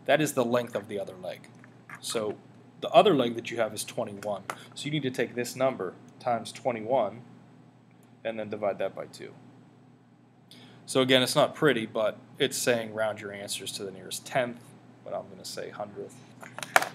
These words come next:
So here's your answer here. Your other leg, we said, was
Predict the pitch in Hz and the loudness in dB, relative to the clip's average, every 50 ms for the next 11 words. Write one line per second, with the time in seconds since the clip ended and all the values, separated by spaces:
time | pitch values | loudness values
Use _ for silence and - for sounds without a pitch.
0 | - - - - - - - - - - - - - - - 117 - - - 165 | -10 -14 -16 -16 -18 -20 -20 -20 -20 -20 -20 -14 -6 -2 0 0 0 0 2 2
1 | 165 147 123 120 113 110 107 104 104 - - 98 - 107 98 85 - - - - | 2 2 2 0 -2 -4 -4 -2 -2 -2 -2 -4 -6 -6 -6 -6 -6 -8 -14 -20
2 | - - - - - - - - - - - - - - - - - - - - | -20 -20 -20 -20 -20 -20 -20 -20 -20 -20 -20 -20 -20 -20 -20 -20 -20 -20 -20 -20
3 | - - - _ - _ - - - - - - - - - - - - - - | -20 -20 -20 _ -20 _ -20 -20 -20 -20 -20 -20 -20 -20 -20 -20 -20 -20 -20 -20
4 | - - - - - - - - - - - - - - - - - - - - | -20 -20 -20 -20 -20 -20 -20 -20 -20 -20 -20 -20 -20 -20 -20 -20 -20 -20 -20 -20
5 | - - - - - - - 135 135 135 131 127 123 117 117 120 127 131 131 123 | -20 -20 -20 -20 -12 -2 2 6 8 8 8 8 8 4 4 6 8 8 8 8
6 | 117 110 117 - - - - - - - - 113 110 - - - 117 110 104 104 | 6 2 0 -6 -14 -18 -20 -20 -20 -10 -8 -4 -2 -2 0 2 2 2 2 0
7 | 107 104 101 101 101 101 101 98 98 95 - - - - - | 0 0 2 2 2 2 0 -2 -4 -6 -8 -8 -8 -8 -10